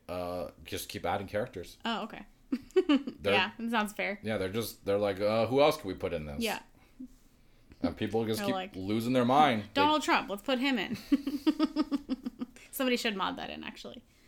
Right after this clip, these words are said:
Speaker 1: Oh my God, no.
Speaker 2: <laughs> I mean, I wouldn't wanna play it.
Speaker 1: That's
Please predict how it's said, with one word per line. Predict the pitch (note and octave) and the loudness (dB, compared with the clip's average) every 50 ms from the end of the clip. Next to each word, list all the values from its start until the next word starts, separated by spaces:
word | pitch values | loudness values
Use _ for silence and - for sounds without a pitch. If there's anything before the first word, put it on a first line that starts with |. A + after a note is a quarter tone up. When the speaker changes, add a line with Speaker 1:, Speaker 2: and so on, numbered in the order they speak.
| - - - | -20 -14 -12
Speaker 1:
Oh | - E3 | -10 -10
my | C#2+ C2 C2 - | -10 -12 -14 -16
God, | - C2+ C2+ - - - | -16 -16 -16 -16 -18 -18
no. | A1+ B1+ E2 G#2+ - - - - D4+ - - - - - | -20 -18 -18 -20 -20 -10 0 0 0 0 0 -2 -2 0
Speaker 2:
<laughs> | D#4+ - - - B3+ C#4 - - - - - - _ - C4 - - - - - - | 0 0 0 -2 -4 -4 -4 -6 -12 -14 -14 -14 _ -20 -20 -20 -20 -20 -18 -10 -6
I | A#3 | -4
mean, | A#3 A3+ | -2 2
I | A#3 B3+ | 2 2
wouldn't | A#3 G#3 G3 F#3+ - | 2 2 0 -4 -4
wanna | F#3 F#3+ F#3+ | -4 -4 -6
play | - - G3 G3 - | -6 -4 -2 0 0
it. | - | 0
Speaker 1:
That's | - - - - - | -2 -2 -4 -10 -12